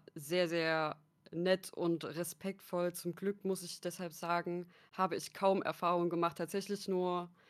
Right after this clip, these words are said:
ein einziges Mal. Das war mit eins meiner allerersten Videos auf TikTok. Ähm, ich habe mich hingesetzt <laughs> und habe gesagt, ähm, wa-, dass ich Chainsaw Man nicht gut finde und warum ich's nicht gut finde. Also, ich habe da halt wirklich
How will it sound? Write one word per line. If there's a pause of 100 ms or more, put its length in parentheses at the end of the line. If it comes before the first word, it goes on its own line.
(360)
ein
einziges
Mal.
Das
war (300)
mit
eins
meiner (120)
allerersten
Videos
auf
TikTok. (500)
Ähm,
ich
habe
mich
hingesetzt
<laughs>
und
habe
gesagt, (380)
ähm, (320)
wa-,
dass
ich
Chainsaw
Man
nicht
gut
finde
und
warum
ich's
nicht
gut
finde.
Also,
ich
habe
da
halt
wirklich